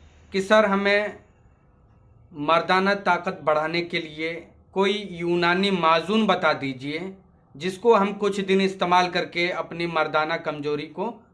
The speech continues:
दूर कर सकें या शरीर में आई कमजोरी को दूर कर सकें,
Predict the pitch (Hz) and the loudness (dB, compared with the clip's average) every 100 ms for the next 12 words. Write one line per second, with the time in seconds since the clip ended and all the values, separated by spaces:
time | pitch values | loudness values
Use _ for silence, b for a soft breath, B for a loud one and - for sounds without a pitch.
0 | _ 131 151 180 170 160 156 175 - 165 | _ -12 -4 -4 0 0 0 -6 -4 -6
1 | 160 - b b b 170 196 190 190 190 | -6 -12 b b b 0 2 2 2 2
2 | 196 196 190 165 180 190 185 175 165 165 | 0 0 0 2 2 2 0 -4 -4 -4
3 | 175 175 170 165 156 160 143 165 156 165 | -4 -4 -8 -10 -4 -2 -2 -6 -6 -4
4 | 160 156 b | -6 -8 b